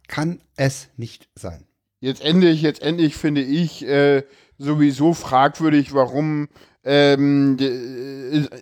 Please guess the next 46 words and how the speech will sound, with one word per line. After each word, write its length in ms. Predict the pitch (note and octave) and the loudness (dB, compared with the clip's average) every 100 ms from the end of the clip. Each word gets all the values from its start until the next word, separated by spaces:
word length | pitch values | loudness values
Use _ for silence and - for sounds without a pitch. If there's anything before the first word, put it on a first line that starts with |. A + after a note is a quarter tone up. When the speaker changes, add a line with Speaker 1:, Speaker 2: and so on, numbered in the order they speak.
| B2+ | -2
Speaker 2:
in 180 | D#3 C#3+ | 0 2
Hartz 220 | C#3 - | 0 -2
vier 300 | - D3+ D3+ | -2 2 2
es 100 | C#3 | 2
so 140 | C#3+ | -2
geregelt 540 | C#3+ B2+ A#2+ D#3 D3 - | -2 -2 0 2 0 2
ist, 300 | D3 D3+ - - - - | 0 -2 -6 -20 -20 -2
dass 400 | C#3 C3 - - | 2 2 -2 -10
per 220 | C#3+ C3+ | -2 -2
Default 720 | C3 D3 E3+ - C#3 C#3+ C#3+ | -2 -2 -2 0 2 4 2
der, 220 | C#3 C3+ | 2 2
der 180 | B2 C3 | 2 0
Mieter 400 | C3 D3+ D#3+ D3 | 0 -2 0 0
seine 240 | B2+ C3 B2+ | 2 0 0
Miete 300 | C#3+ E3+ C#3+ | -4 -4 -6
bekommt. 560 | A2+ - A2+ A2 C#3 _ _ _ _ - | -8 -10 -8 -8 -8 _ _ _ _ -10
Äh, 80 | |
also 220 | C3 C3+ C3+ | -2 0 2
der, 200 | C3 B2+ | 2 0
der 220 | B2+ A#2 | 2 2
Hartz 180 | B2+ - | 0 0
vier 200 | D3+ D3 | 2 2
Empfänger 440 | C3 D3+ C#3+ D3 | 2 0 2 2
und 240 | C3 C3 - | 0 -4 -4
die 120 | D3+ | 0
dann 220 | D3+ C#3 | 2 2
dem, 300 | C3+ C3 C3 | 0 0 0
äh, 160 | B2 B2 | -2 -6
Vermieter 600 | - D#3+ D3+ C#3 A#2 A#2+ | -2 -2 0 -2 -4 -4
ü-, 200 | A#2 A2+ | -6 -10
zu 140 | - | -12
überweisen 600 | A#2+ A#2 A2 G#2+ A2+ G#2 C3 | -8 -4 -4 -2 -6 -6 -8
hat. 260 | B2+ - _ _ _ _ - | -10 -12 _ _ _ _ -8
Ne, 220 | A#2+ E3 | 0 2
also 420 | C#3+ C3 A#2 G#2 D2 A1 | 4 2 -2 -4 -14 -20
da 260 | _ A#2 B2 | _ -4 -4
frage 260 | - C3 D#3 | 0 2 2
Speaker 1:
Ja. 40 | |
Speaker 2:
ich 60 | C3+ | 2
mich 200 | D3 C3+ | 0 4
auch 140 | D#3+ | 4
alleine 400 | D3+ C3+ C3 D3 | 4 4 4 4
so, 180 | C3+ C3+ | 0 0
was 160 | C3 B2+ | 0 0
soll 220 | C3+ D#3 | 2 2
das? 360 | C3 A#2+ - | 2 0 -2